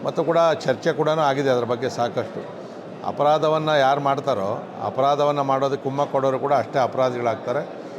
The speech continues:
So ಇದು ಒಂದು ಹಂತದ ಚಾರ್ಜ್ ಶೀಟನ್ನು ಕಳಿಸಿದ್ದಾರೆ. ಮುಂದಿನ ತನಿಖೆ ಭಾಗವಾಗಿ ಇವ್ರಿಗೆ ಯಾರ್ಯಾರು ಫೈನಾನ್ಸ್ ಮಾಡಿದ್ರು, ಯಾರ್ಯಾರು ಇವ್ರಿಗೆ ಷಡ್ಯಂತ್ರವನ್ನು ಮಾಡಿದ್ರು, ಸುಜಾತ ಭಟ್ ಅವ್ರಿಗೆ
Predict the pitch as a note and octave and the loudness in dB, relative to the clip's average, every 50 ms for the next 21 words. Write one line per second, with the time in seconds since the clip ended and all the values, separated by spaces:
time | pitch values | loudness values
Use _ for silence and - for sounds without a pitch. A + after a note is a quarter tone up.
0 | - - - D3+ D3+ D#3 D#3 E3 C#3 A#2 B2 C3+ D#3 E3 E3+ E3+ E3 D#3 C#3+ C#3+ | -14 -8 -4 -2 -2 0 0 0 0 0 0 0 0 2 2 2 2 2 0 0
1 | D3+ D3+ D#3 D3+ D3 C#3 B2+ - C3 C3 C3+ - - D3+ B2 C#3+ C#3 C#3 C3 G#2+ | 2 4 4 6 6 4 2 2 0 0 0 0 -2 -2 0 0 0 0 -2 -2
2 | C3 C3 A#2+ G#2+ B2+ B2+ C3+ D3 C#3 A2+ A2+ B2 C#3+ D#3 D#3+ D#3+ D3+ C#3 C#3+ C#3 | -2 -2 -2 -2 -2 -2 -2 -2 -2 -4 -6 -4 -2 0 2 0 2 0 -2 -2
3 | C#3+ C3+ D3+ D3 C3+ C#3 C3+ C3+ B2+ C3+ C3 C3 B2+ C3+ D3 C3 A2+ G#2+ - - | 0 0 -2 0 2 2 0 2 0 0 0 0 0 -2 -4 -4 -4 -6 -10 -12
4 | - - - - - - C3+ B2+ A#2+ A#2 A#2 B2+ C#3+ D3+ D3+ D3+ D3+ C#3+ - C#3 | -14 -14 -14 -12 -8 -6 -4 0 2 4 4 4 4 4 4 4 2 2 0 0
5 | C#3+ C#3+ C#3+ C#3+ C#3 A2+ - C3 C3 B2+ C3 B2 C3+ C#3 C3 A#2+ A2+ A#2+ C3 D3 | 2 2 2 0 0 0 -2 -2 0 0 0 0 0 2 2 4 4 4 4 4
6 | D3 D3 C#3+ C#3+ C#3+ C3+ C3 C#3+ B2+ G#2+ C3 B2 A#2 C#3+ C#3 C3 C3+ C3+ B2+ B2+ | 4 4 4 2 2 2 2 0 0 0 -2 -2 0 0 0 0 0 -2 0 0
7 | B2+ B2+ A#2 A#2 A#2 B2 B2+ A#2+ - - - - - - - - C3+ C3 D3 D3 | 0 -2 0 -2 -2 -4 -4 -4 -8 -10 -10 -10 -10 -10 -6 -4 0 2 2 4
8 | C#3+ D3 D3 C3 C#3 C3+ A#2+ C#3 C#3 C3+ C3+ C3+ C3+ C3+ C3 | 4 2 2 2 2 0 2 2 2 2 4 4 4 4 4